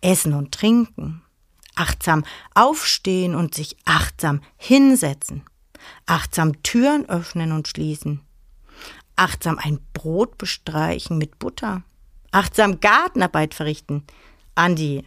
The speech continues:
ne, dann würden die Lichterketten <laughs> auch mal ganz bleiben. Naja, und wer jetzt nicht weiß,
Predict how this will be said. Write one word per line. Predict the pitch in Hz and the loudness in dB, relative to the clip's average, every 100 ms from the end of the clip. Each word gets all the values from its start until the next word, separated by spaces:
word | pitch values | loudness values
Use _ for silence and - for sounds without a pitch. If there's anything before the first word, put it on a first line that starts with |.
| - | -4
ne, | 185 220 - - | 0 0 -2 -4
dann | 160 156 | -2 0
würden | 165 156 | 0 -2
die | 160 | -2
Lichterketten | 170 185 - 165 175 160 170 156 | -2 -2 -2 -4 -4 -4 -2 0
<laughs> | - | 2
auch | 190 - | 4 4
mal | 156 | 2
ganz | 147 185 196 - | 2 0 0 -6
bleiben. | - 185 143 160 - 156 - - - | -4 -2 -2 -6 -12 -10 -6 -6 0
Naja, | 220 214 160 - - 262 - | 2 2 -4 -8 -8 -8 2
und | 233 233 220 - | 6 6 4 0
wer | 185 226 | 2 4
jetzt | 254 311 302 | 4 4 4
nicht | 240 - 165 | 2 2 0
weiß, | 156 151 190 - | 2 2 0 -4